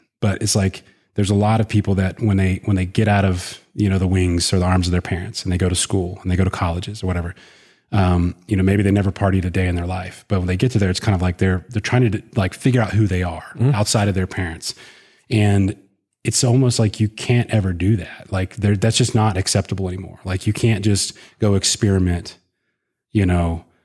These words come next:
Speaker 1: with, with something or, you know, some party favor, let's just call it that. You can't, there's just, it's, it's, you're, you're, now you're playing with life or death.
Speaker 2: Yeah.
Speaker 1: And that's a huge fucking gamble.
Speaker 2: Well, and that's, that's one of the things, like,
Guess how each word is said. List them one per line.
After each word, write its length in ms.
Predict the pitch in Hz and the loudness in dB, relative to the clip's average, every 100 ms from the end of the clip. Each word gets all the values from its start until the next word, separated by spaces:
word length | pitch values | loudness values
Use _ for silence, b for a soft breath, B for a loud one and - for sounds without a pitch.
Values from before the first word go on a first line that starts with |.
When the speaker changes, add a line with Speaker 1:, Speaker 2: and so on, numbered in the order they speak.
| _ | _
Speaker 1:
with, 380 | 104 98 - - | 0 0 -2 -2
with 240 | 104 98 | 0 0
something 580 | - - 107 98 95 92 | -2 0 0 0 0 0
or, 160 | 90 92 | 0 0
you 120 | 104 | 0
know, 100 | 92 | 0
some 220 | 90 98 | 0 -2
party 300 | - 107 92 | 0 0 0
favor, 360 | 92 90 87 87 | 0 -2 -4 -4
let's 200 | 87 - | -6 -6
just 160 | 92 - | -6 -4
call 160 | 92 | -6
it 80 | 87 | -4
that. 220 | 95 90 | -6 -6
You 80 | 98 | -10
can't, 180 | - 101 | -8 -2
there's 160 | 107 | 0
just, 240 | 107 104 113 | 0 0 -4
it's, 400 | 107 117 98 - | -4 -2 -2 -2
it's, 200 | 127 - | -2 -2
you're, 360 | 107 120 117 - | -2 0 0 0
you're, 140 | 113 104 110 | 0 0 0
now 240 | 107 127 | 2 2
you're 160 | 113 95 | 2 -2
playing 440 | - 110 107 98 | 0 2 2 2
with 300 | 92 90 - | -2 -4 -4
life 320 | 101 98 92 | 0 0 -2
or 80 | 85 | -6
death. 420 | - 71 - - _ _ _ _ _ | -10 -14 -16 -20 _ _ _ _ _
Speaker 2:
Yeah. 120 | 101 | -2
Speaker 1:
And 60 | 110 | 0
that's 140 | 120 | 2
a 60 | 110 | 0
huge 640 | - - 127 117 101 - | 0 2 4 4 2 0
fucking 340 | 98 92 87 | -2 -2 -2
gamble. 420 | 90 87 82 90 _ _ _ - | -4 -6 -8 -12 _ _ _ -2
Speaker 2:
Well, 160 | 117 117 | 0 2
and 100 | 120 | 0
that's, 260 | 123 - | -2 -8
that's 240 | 175 120 - | -6 -6 -4
one 100 | 147 | -4
of 40 | |
the 60 | 110 | -2
things, 160 | 107 | -2
like, 340 | 107 98 - | -4 -4 -8